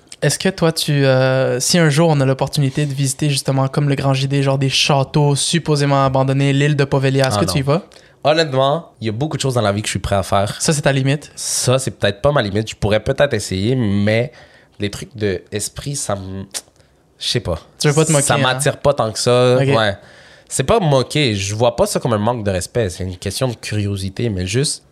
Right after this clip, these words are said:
Speaker 2: je sais pas.
Speaker 1: C'est juste, ça t'a-, moi, moi, ça m'attire moins, on va dire, que des animaux.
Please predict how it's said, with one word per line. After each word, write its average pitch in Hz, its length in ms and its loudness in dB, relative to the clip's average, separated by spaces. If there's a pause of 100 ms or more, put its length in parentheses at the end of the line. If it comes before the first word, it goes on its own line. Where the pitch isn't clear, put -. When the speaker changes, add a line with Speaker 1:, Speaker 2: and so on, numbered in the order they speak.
(200)
Speaker 2:
je 104 100 -2
sais 104 160 -2
pas. - 60 -4
Speaker 1:
C'est 170 80 4
juste, 269 160 4
ça 190 80 4
t'a-, - 240 0
moi, 247 240 4
moi, 202 180 4
ça 185 140 2
m'attire 147 300 2
moins, 165 180 6
on - 20 2
va 147 80 4
dire, 151 180 0
que 156 80 -2
des 139 200 0
animaux. 127 300 -4